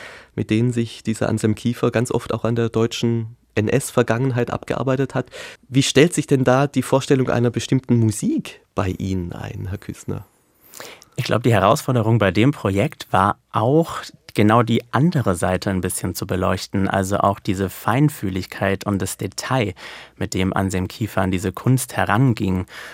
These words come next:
Speaker 2: Und somit ist eine Filmmusik entstanden, die, glaube ich, beide Facetten ganz gut widerspiegelt, aber auch eben kritisch hinterleuchtet. Also wir haben Stücke in der Filmmusik, die sehr clusterlastig, sehr, ja,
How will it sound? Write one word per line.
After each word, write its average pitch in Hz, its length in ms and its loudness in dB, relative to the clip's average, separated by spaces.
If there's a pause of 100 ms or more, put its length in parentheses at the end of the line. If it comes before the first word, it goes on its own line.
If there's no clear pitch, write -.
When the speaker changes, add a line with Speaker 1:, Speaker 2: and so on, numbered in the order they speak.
(220)
Speaker 2:
Und 101 420 4
somit 120 380 6
ist - 240 0 (120)
eine 104 220 4
Filmmusik 147 500 6
entstanden, 123 1000 4
die, 104 240 0
glaube 101 340 2
ich, - 180 -2
beide 139 320 2
Facetten 98 540 -2
ganz 104 240 0
gut 95 240 -6
widerspiegelt, 98 960 -4
aber 98 260 0
auch 104 160 4
eben 95 300 0 (160)
kritisch - 380 -2
hinterleuchtet. 95 760 -2
Also 95 260 -4
wir 95 120 -2
haben 95 380 0
Stücke - 440 0
in 95 200 2
der 95 160 2
Filmmusik, 113 640 0
die 95 240 -2 (280)
sehr 92 220 -2
clusterlastig, 104 1040 0
sehr, 92 480 2 (540)
ja, 110 320 4